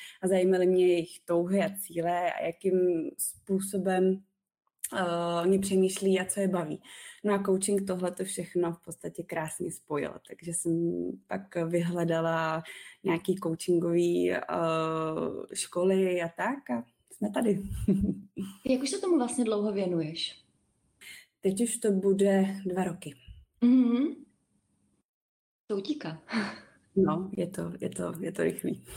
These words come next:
Speaker 1: <laughs>
Speaker 2: Můžeš nám říct, jak vypadají takový klasický konzultace s tebou?
Speaker 1: A když to vezmu od té úplně první, tak, eh, v podstatě ta první je hodně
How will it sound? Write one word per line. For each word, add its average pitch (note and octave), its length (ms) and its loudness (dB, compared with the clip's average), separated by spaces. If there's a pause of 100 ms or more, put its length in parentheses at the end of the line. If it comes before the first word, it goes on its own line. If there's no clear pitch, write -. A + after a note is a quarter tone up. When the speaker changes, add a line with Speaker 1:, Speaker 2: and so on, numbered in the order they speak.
(160)
Speaker 1:
<laughs> - 380 -10
Speaker 2:
Můžeš A#3+ 240 4
nám A#3+ 180 6
říct, A#3+ 220 2
jak A3 120 0
vypadají G#3 320 0
takový G3+ 240 -4
klasický G3+ 460 -4
konzultace B3+ 680 -2 (160)
s - 20 -8
tebou? A#3+ 400 0 (1500)
Speaker 1:
A G3+ 220 2 (480)
když F#3 240 0
to D4 100 -4
vezmu C#4+ 260 6 (260)
od G3 120 -2
té A#3 120 2
úplně G#3+ 300 4
první, E3+ 560 2
tak, F3+ 300 -2
eh, E3+ 200 2
v F3 100 -10
podstatě F#3+ 220 0
ta G#3 100 0
první G3 360 4
je G3 100 6
hodně G3 440 6